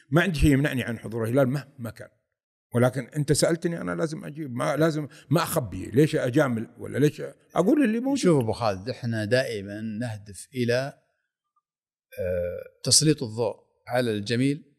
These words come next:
Speaker 2: والسيء.
Speaker 1: صحيح.
Speaker 2: على ال-، ال-، الشيء المميز والشيء الذي يحتاج إلى تعديل، أو السيء أو اللي مثلًا كارثي أحيانًا.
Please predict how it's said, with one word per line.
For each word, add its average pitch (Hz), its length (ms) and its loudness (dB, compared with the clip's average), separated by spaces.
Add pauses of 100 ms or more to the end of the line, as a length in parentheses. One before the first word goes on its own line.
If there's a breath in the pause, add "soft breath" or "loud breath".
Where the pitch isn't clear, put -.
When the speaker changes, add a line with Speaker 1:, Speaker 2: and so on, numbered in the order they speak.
(440)
Speaker 2:
والسيء. 101 480 0 (160)
Speaker 1:
صحيح. - 400 -2 (100)
Speaker 2:
على 123 180 4
ال-، 110 300 0
ال-، 98 400 -14 (500)
الشيء 139 380 4
المميز 147 760 0
والشيء 143 380 0
الذي 127 220 2
يحتاج 127 400 0
إلى 110 100 0
تعديل، 113 800 -2
أو 151 140 4
السيء 156 500 0
أو 143 240 -4
اللي 139 420 0
مثلًا 127 300 0
كارثي 110 520 0
أحيانًا. 95 340 -8